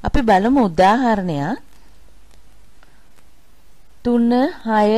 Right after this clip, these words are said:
දොළහ, විසිහතර, හතළිස් අට, අනූහයි. බලන්න මේ ශ්‍රේණිය මෙතනදී අපි බැලූ බැල්මට තුන දෙකෙන් ගුණ වෙලා හය, හය දෙකෙන් ගුණ වෙලා දොළහ,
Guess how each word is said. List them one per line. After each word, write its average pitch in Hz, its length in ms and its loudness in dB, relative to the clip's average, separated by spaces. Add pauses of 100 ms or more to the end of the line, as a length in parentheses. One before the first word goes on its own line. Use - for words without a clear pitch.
(180)
දොළහ, 202 500 -2 (180)
විසිහතර, 202 760 -4 (100)
හතළිස් 202 560 -8
අට, 190 220 -8
අනූහයි. 185 480 -4 (460)
බලන්න 269 460 0
මේ 254 260 0
ශ්‍රේණිය 202 800 -4 (680)
මෙතනදී 202 880 -4 (600)
අපි - 280 -10
බැලූ 170 520 0
බැල්මට 226 640 0
තුන 196 200 -6 (120)
දෙකෙන් 180 540 -6
ගුණ 180 240 -6
වෙලා 160 400 -2
හය, 170 260 -2 (460)
හය 185 300 -4
දෙකෙන් 175 520 -8
ගුණ 175 220 -6
වෙලා 160 400 -4
දොළහ, 165 460 -6